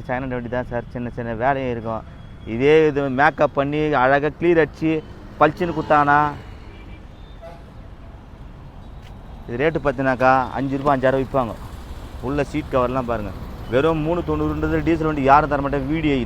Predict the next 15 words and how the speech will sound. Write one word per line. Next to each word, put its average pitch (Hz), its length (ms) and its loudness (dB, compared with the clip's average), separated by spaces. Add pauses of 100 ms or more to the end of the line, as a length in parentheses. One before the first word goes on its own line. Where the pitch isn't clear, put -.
நல்லா 151 380 2
சார் 139 140 0
வண்டி. 135 180 -4 (3000)
சூப்பரா 139 380 -8 (100)
பாரு 120 120 -10
சார், 107 160 -8 (140)
சீட் - 260 -12
கவர் 120 280 -6
எல்லாமே. 120 280 -10 (1700)
வெறும் 117 260 -4
எண்பத்தாறாயிரம் 123 540 -2
கிலோமீட்டர் 135 240 -4
தான் 143 80 -2
வண்டி 135 240 -6
ஓடிக்குது. 113 320 -4